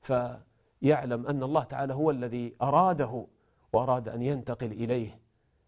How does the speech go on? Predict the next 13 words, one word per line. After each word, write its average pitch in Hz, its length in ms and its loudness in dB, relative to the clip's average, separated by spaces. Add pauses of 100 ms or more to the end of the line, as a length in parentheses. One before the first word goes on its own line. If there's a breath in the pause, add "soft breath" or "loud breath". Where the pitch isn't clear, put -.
(140)
فيحب 139 1120 0
لقاء 123 300 -4
الله 113 360 -4
ويحب 135 440 -4
الله 117 300 -2
لقاءه، 107 500 -8 (440)
كما 147 180 2
قال 123 200 -2
النبي 110 260 -6
صلى 104 140 -10
الله 101 120 -10
عليه 117 100 -6
وسلم: 131 280 -6